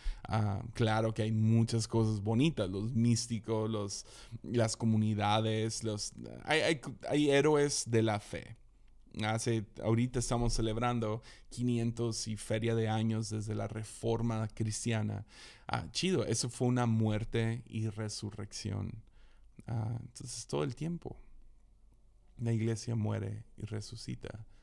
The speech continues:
pero resucita con mejor cuerpo. Ahora, eso no nomás es cierto acerca de la iglesia, eso es cierto, eso es cierto acerca de nuestros sueños. No sé cuántos sueños en mi vida, a lo mejor unos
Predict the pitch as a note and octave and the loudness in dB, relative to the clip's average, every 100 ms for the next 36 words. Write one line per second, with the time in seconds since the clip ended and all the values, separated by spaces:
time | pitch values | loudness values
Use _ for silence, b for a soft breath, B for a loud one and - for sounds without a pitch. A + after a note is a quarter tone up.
0 | b b - E2+ A2+ A2 A2+ - A2 G#2 | b b -16 -8 -4 -2 -4 -2 -2 -2
1 | G#2+ G#2+ G2+ G#2 - G#2+ - A2+ G#2 - | -6 -6 -6 -6 -6 -10 -6 -6 -6 -8
2 | - - B B B A2+ C3+ C#3 D3 D#3 | -14 -16 B B B 2 4 4 2 2
3 | D#3 D#3 C#3+ C3+ - C#3+ C3+ - B2 A#2 | 4 4 4 2 2 4 2 0 0 0
4 | A2+ A2+ A2 A2+ B2 C3+ - - - - | 0 0 2 2 2 0 -4 -6 -10 -16
5 | b b b - A2+ B2 A2 A2 A2+ G#2+ | b b b -6 -4 -2 -2 -2 -2 -2
6 | - - A2+ A2 A#2 C3 A2+ A#2+ A2+ G#2+ | -6 -4 -2 0 0 2 0 0 -2 -4
7 | - A2 G2 F#2+ G2+ G2+ G2+ A2 G#2+ - | -4 -4 -4 -6 -6 -6 -8 -8 -8 -6
8 | G2 G#2+ G#2+ - - - - - - - | -6 -6 -6 -12 -16 -16 -18 -18 -18 -20
9 | - - - - - - - - - - | -20 -20 -20 -20 -20 -20 -20 -20 -20 -20
10 | - A2 A#2 B2+ A#2 B2+ B2+ C3+ C#3+ B2+ | -8 -2 0 -2 -4 0 0 0 -2 -4
11 | B2 A#2 A2 G#2+ - A2 G#2+ G#2 G2 G2 | 0 2 2 -2 -4 -2 0 0 -2 -4
12 | A2+ - _ _ _ _ _ _ - - | -8 -14 _ _ _ _ _ _ -20 -14
13 | - A#2 A2+ - B2+ C3 B2 - | -6 -2 0 2 2 2 0 -4